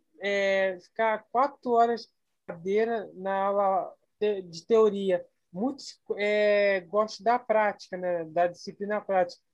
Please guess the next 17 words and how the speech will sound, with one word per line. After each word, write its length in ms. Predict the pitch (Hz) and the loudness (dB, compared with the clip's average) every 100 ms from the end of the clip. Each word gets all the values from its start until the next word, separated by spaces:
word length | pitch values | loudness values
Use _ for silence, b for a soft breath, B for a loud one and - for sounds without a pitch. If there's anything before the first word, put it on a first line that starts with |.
| _ | _
Como 280 | 302 330 339 | -4 -4 -2
você 320 | 330 320 285 | -2 0 -4
vê 200 | 247 269 | 0 -2
isso? 480 | 240 185 165 - 160 | 0 -4 -6 -14 -14
Você 380 | 175 - 226 220 | -14 -4 -2 -2
soube 420 | - - 208 202 | -4 -4 -4 -2
lidar 460 | 214 185 180 170 - _ | 0 4 4 2 -4 _
com 80 | 202 | 0
a 120 | 196 | 0
prática 600 | 185 - 226 311 - 311 | 0 4 4 4 0 -4
ou 120 | 294 | -4
com 100 | 269 | -2
a 40 | 269 | -6
te-, 260 | 262 233 | -4 -6
com 120 | 233 220 | -4 -6
a 40 | |
teoria? 560 | 220 220 214 190 160 | 0 0 0 -4 -8